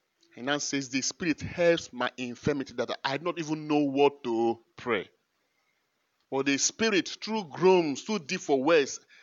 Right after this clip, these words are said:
finds expression through me. Number two,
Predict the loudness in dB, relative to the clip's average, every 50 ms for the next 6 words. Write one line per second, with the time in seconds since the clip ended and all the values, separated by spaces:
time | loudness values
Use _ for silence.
0 | -20 _ -6 -2 -2 0 0 -2 -4 -4 -4 -4 -4 -2 0 0 2 2 0 -2
1 | -4 -4 -4 -4 -4 -4 -4 -8 -10 -14 _ _ _ _ _ _ _ _ _ _
2 | _ _ _ _ _ _ _ _ _ _ _ _ _ _ _ _ _ _ _ _
3 | _ _ _ _ _ 4 6 8 8 8 6 6 6 6 6 6 4 0